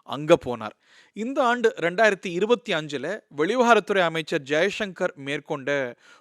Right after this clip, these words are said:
முதல் வெளிநாட்டு விஜயம் கத்தாருக்கு. இந்த frequency of visits-ஏ இந்தியாவுக்கும் கத்தாருக்கும் உறவு எந்த அளவுக்கு ஆழ பெற்றிருக்கு அப்படிங்கிறதுக்கான சான்று.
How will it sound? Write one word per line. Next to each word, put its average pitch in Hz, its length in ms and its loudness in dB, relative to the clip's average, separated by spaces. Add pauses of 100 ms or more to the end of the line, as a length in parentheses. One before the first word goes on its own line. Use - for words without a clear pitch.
முதல் 180 520 4
வெளிநாட்டு 180 460 0
விஜயம் 135 520 -6 (140)
கத்தாருக்கு. 123 460 -8 (300)
இந்த 180 200 -4 (100)
frequency 254 540 -2
of 185 100 -2
visits-ஏ 151 680 -6 (440)
இந்தியாவுக்கும் 208 680 2
கத்தாருக்கும் 190 640 -2
உறவு 180 400 2
எந்த 170 240 -2
அளவுக்கு 170 380 -2
ஆழ 165 380 4
பெற்றிருக்கு 147 640 -6
அப்படிங்கிறதுக்கான 120 640 -12
சான்று. 113 380 -12